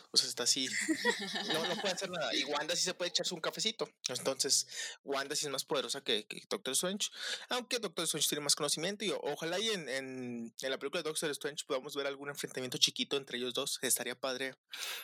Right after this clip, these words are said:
ver una pelea entre, entre ambos, aunque no creo que pase, pero, pues, estaría, estaría interesante. Eh, una buena serie. No sé si es, digo, al final de cuentas, y es lo que comentamos Brisa y yo, eh, en un podcast que tenemos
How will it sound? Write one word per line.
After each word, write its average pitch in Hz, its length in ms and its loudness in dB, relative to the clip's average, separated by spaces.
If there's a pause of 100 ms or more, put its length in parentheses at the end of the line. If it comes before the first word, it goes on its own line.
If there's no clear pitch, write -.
(140)
ver 120 160 2
una 131 200 -6
pelea 117 240 0
entre, 120 380 -2
entre 120 260 -2
ambos, 131 440 -2 (300)
aunque 147 160 -4
no 156 80 -2
creo 170 100 -2
que 190 100 -4
pase, 202 220 -4
pero, 254 200 -8
pues, - 120 -8
estaría, 131 300 -2
estaría 139 320 -2
interesante. 127 460 -6 (760)
Eh, 185 540 0 (540)
una 233 200 0
buena 226 180 2
serie. 240 280 -2 (580)
No 160 140 2
sé 170 140 6
si 135 500 4
es, 139 240 6
digo, 143 220 0
al 131 80 -2
final 147 160 -4
de 151 40 -4
cuentas, 160 280 -2
y 143 80 0
es 147 80 0
lo 156 80 0
que 147 100 -8
comentamos 131 440 -4
Brisa 147 220 2
y 139 60 -2
yo, 135 320 0 (540)
eh, 123 300 0
en 127 80 -2
un 131 100 -8
podcast - 320 0
que - 80 -8
tenemos 127 340 -2